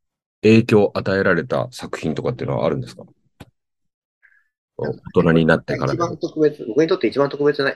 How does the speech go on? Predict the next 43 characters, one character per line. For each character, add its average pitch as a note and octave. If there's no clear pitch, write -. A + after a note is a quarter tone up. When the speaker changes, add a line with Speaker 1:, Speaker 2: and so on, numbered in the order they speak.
Speaker 2:
漫 C3
画 A#2
っ -
て -
い -
う E2
の E2
は -
あ G#2
る G2
ん E2+
で -
す -
よ。 -
Speaker 1:
は D2
い。 -
Speaker 2:
で C3+
も A#2
そ B2
れ C3+
は D3+
ね、 C#3
誰 G#2
も D3+
知 D3+
ら D3+
な D#3
い D3
か E2+
ら F#2
あ -
ん G#2+
ま A2
話 A#2
さ D#3
な B2+
い -
ん -
で -
す -
け -
ど -
も A2+